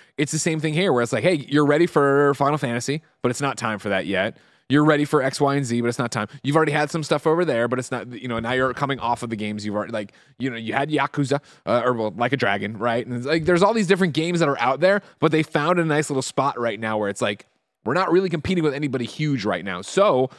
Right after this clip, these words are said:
you can put out a forty dollar game. You can have a big day on Steam that gets talked about the next day of how big it was on Steam, which only encourages more people to go back and play or pick it up on PlayStation five.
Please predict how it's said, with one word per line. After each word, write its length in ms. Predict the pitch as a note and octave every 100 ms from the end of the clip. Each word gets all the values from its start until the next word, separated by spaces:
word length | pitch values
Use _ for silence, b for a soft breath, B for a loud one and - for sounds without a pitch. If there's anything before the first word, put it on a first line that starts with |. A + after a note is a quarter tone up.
| B -
you 100 | D3
can 80 | C3+
put 180 | D#3
out 120 | D#3+ D#3
a 20 |
forty 240 | - C3
dollar 240 | B2+ C3+ E3
game. 300 | A2 G2 C3+ _ _ _
You 80 | C3
can 140 | B2+
have 180 | A#2+ B2+
a 60 | C3+
big 180 | C#3
day 160 | C3+ C3
on 160 | C3+ D3
Steam 380 | - A2+ A#2+
that 160 | C3 G#2
gets 240 | C3 A#2+
talked 240 | - A#2+ C3
about 160 | C3+
the 40 | C#3
next 260 | D3 E3 -
day 140 | G#2+
of 60 | G2+
how 120 | A2+
big 200 | G2 A#2
it 40 |
was 180 | A#2 A#2
on 80 | A2+
Steam, 320 | - C#3 C3 B E3+
which 120 | A#2+
only 160 | D3+ D#3+
encourages 400 | C#3+ C#3+ C3 A#2+
more 160 | G3
people 180 | B3 B2
to 60 | G2+
go 140 | G#2
back 180 | A2 G#2+
and 80 | G2+
play 220 | - G#2+
or 60 | A2+
pick 160 | A#2+
it 60 | G#2
up 60 | G2
on 120 | G2
PlayStation 440 | F2+ - D#2+ -
five. 300 | F2 D#2+ F#2+